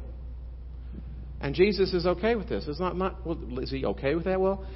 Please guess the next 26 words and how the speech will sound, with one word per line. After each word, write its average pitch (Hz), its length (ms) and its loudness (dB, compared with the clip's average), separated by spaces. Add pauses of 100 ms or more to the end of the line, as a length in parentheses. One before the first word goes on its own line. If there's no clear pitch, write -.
(120)
he 175 60 -2
just 180 180 2
knows 185 180 6
that 170 140 2
comes 175 180 2
with 160 100 -2
the 151 40 -4
territory. 185 580 0 (680)
Because 165 280 8
what's 190 240 8
the 185 120 10
alternative 160 720 6
to 123 80 -4
showing 151 480 4
the 131 120 2 (300)
kindness 160 500 2
of 127 100 -4 (120)
Christ 165 320 0
to - 60 -10
people? 101 260 -6
Here's 202 220 2
the 151 100 2
alternative. 123 460 -2 (500)
The 131 100 6
alternative 131 640 4 (680)
is 131 180 6